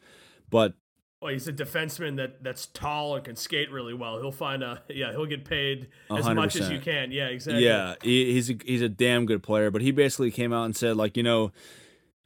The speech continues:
Speaker 1: "We, we played a good series, but we got beat by a team, quote, eighteen million dollars over the cap"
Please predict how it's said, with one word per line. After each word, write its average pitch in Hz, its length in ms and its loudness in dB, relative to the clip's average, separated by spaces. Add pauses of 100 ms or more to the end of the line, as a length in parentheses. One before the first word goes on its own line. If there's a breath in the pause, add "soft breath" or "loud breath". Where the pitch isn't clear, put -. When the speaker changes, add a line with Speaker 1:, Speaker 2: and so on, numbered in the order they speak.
(140)
Speaker 1:
"We, 143 300 6
we 143 100 4
played 143 240 4
a 135 60 4
good 127 160 4
series, 131 340 4
but 117 140 0
we 123 160 2
got 120 320 2
beat 131 260 4
by 110 160 2
a 110 140 2
team, 120 420 0
quote, 107 500 2 (240)
eighteen 135 600 0
million 123 320 2
dollars 113 480 4
over 113 260 0
the 95 120 -4
cap" - 460 -6